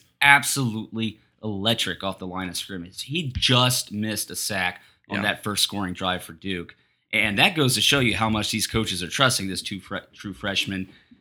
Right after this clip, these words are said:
Speaker 1: He's in there spelling Austin Bryant very, very, very early in the game. He's the first backup defensive lineman in at this point.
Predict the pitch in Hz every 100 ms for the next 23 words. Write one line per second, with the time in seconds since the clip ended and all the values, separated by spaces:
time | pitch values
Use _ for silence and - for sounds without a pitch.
0 | _ - - 202 131 117 101 98 - 104
1 | 92 98 98 - 87 101 101 92 98 92
2 | 95 - - 104 101 92 - - 95 113
3 | 107 - 139 160 123 98 95 101 101 98
4 | 98 165 143 123 - 117 110 - - 110
5 | 113 110 101 - 110 123 117 92 92 147
6 | 120 95 127 120 - 85 - 67